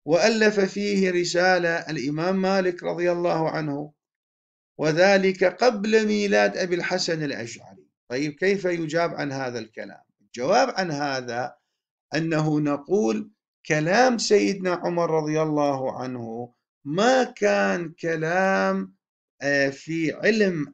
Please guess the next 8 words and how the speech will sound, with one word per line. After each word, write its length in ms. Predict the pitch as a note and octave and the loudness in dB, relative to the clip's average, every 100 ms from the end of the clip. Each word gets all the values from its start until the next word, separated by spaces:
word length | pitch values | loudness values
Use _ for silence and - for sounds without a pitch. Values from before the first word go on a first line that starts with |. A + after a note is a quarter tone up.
| D3 | -6
العقائد 1000 | D#3 - D#3 D#3 E3 F#3+ G3+ - G3 G3+ E3 | -6 -4 -6 -4 0 2 2 0 -6 -6 -6
المدون 800 | E3 D#3 C#3+ C#3+ D3+ C#3+ C3+ B2+ | -4 -2 -2 0 2 2 0 -4
الآن، 720 | - B2 - A#2 G#2+ F#2+ - _ _ _ _ _ | -8 -10 -8 -6 -6 -8 -14 _ _ _ _ _
وإنما 680 | C3 - F#3+ G3 F3+ E3+ D#3+ | -4 -2 -2 0 0 0 -2
كان 360 | D3+ F#3 G3 F#3+ | -2 0 0 0
في 300 | - F3+ F3+ | -4 -6 -4
مسائل 680 | F3 E3+ G3 A#3+ A3+ D#3+ D3+ | -4 -4 -2 0 -2 -4 -4
بالعقيدة. 720 | C#3 - B2 G#2+ G2 C2 | -6 -8 -14 -12 -12 -14